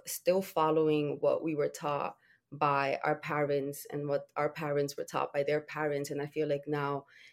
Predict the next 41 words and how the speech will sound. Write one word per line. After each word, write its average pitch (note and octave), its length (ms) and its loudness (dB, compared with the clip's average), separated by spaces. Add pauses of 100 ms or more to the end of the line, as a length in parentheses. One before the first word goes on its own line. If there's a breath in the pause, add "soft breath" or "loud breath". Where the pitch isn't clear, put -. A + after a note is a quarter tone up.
(100)
this E3 160 4
generation D3+ 540 4
is D3 120 -2
trying D3 260 0
to D#3 100 -6
break D3 300 0
away C#3 300 -2
from - 220 -10
that - 160 -4
as - 160 -10
much D3+ 160 -8
as D3 100 -14
possible C#3 640 -6
and D3 220 -2
just D3 260 -10
really D3+ 320 -2
allow C#3+ 340 0
themselves D3 600 -2 (460)
to - 120 -6
create F3 440 0
the F3 80 8
world D3+ 400 6
that C3+ 160 0
they C#3+ 100 0
know C3+ 180 -2
that C#3 140 2
they C3+ 120 -2
deserve D3 600 -2 (540)
and D3+ 160 0
the, C#3 80 -2
the C#3 220 -6
world D3 280 4
that B2+ 160 -2
they C#3+ 100 -2
know B2 280 -2
that - 140 -10
they D3+ 100 -8
want C#3+ 360 -2
for - 100 -14
themselves. - 580 -6
And - 180 -4